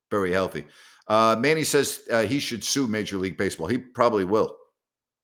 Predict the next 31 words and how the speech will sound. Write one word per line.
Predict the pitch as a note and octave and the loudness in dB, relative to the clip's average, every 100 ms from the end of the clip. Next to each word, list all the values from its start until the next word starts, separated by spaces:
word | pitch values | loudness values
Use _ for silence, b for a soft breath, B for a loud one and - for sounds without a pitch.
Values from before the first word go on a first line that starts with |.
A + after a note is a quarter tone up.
| _ _ | _ _
You | F2+ | -6
know, | E2+ | 0
I | A#2+ | 0
would, | A2+ F#2 - | 0 -4 0
I | A#2 | 0
would | G#2 | 0
think | - B2+ - | -2 -2 -2
that | G2 | -2
Major | A2+ F#2+ | -2 -2
League | G2+ F#2+ | -4 -2
Baseball | G#2+ G#2+ - F#2+ | -2 -4 -4 -4
wouldn't | F#2 F#2 | -4 -4
have | G2 F2 | -4 -2
a | |
leg | F#2 A2 E2 | -2 -2 -4
to | |
stand | D#2 F#2+ F2+ E2 | -8 -6 -4 -4
on, | E2 D#2 - b b b _ _ _ | -4 -6 -12 b b b _ _ _
uh, | F2+ E2+ E2 D#2 - - _ _ _ _ | -4 -2 -4 -6 -12 -20 _ _ _ _
based | A#2 G2+ A2+ | 2 2 0
on | G2 F2+ F2 - b _ _ _ _ _ _ _ | 0 0 -2 -10 b _ _ _ _ _ _ _
what | F#2 G#2 | 0 2
has | F#2+ F2+ E2+ - - _ _ _ _ _ - | 2 -2 -4 -8 -12 _ _ _ _ _ 0
been | G#2+ | 0
released. | F#2 F#2 F2+ - - _ _ _ - | 2 0 0 -2 -12 _ _ _ 4
It, | C#3 | 4
it's | B2 C#3 | 6 2
just | - - - _ _ _ _ _ _ _ - | -2 -4 -10 _ _ _ _ _ _ _ -2
terrible. | A2+ G2 C#2+ - B - | 2 2 0 -8 B -2
And | C3+ | 2
again, | E3 B2+ | 4 4